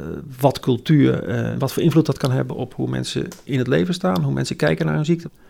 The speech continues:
En dat je dus niet een bepaald behandelprotocol, wat heel erg bijvoorbeeld in de westerse, eh, setting is ontwikkeld, dat je dat zomaar lukraak toepast bij iedereen, maar dat je heel specifiek kijkt naar de persoon die tegenover je zit, de patiënt die tegenover je zit en probeert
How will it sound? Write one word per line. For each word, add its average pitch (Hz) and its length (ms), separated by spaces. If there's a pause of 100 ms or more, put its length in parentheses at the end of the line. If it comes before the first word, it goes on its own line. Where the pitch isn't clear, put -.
(440)
En 131 180
dat 127 180
je 135 80
dus 120 140
niet 143 460
een 127 300
bepaald 127 440
behandelprotocol, 127 1000 (460)
wat - 380
heel 123 220
erg - 240
bijvoorbeeld 131 300
in 127 60
de 123 60
westerse, 120 640
eh, 113 440
setting 131 400
is 120 100
ontwikkeld, 123 540
dat 120 140
je - 60
dat 123 120
zomaar 120 320
lukraak 123 380
toepast - 520 (340)
bij 110 140
iedereen, 113 400
maar 139 80
dat 123 100
je 127 60
heel 127 220
specifiek 120 500
kijkt - 260
naar - 220 (720)
de 113 260
persoon 131 320
die 123 100
tegenover 127 460
je 120 60
zit, 123 100
de 120 60
patiënt 127 340
die 123 100
tegenover 123 400
je 127 80
zit 123 240
en - 160
probeert 123 420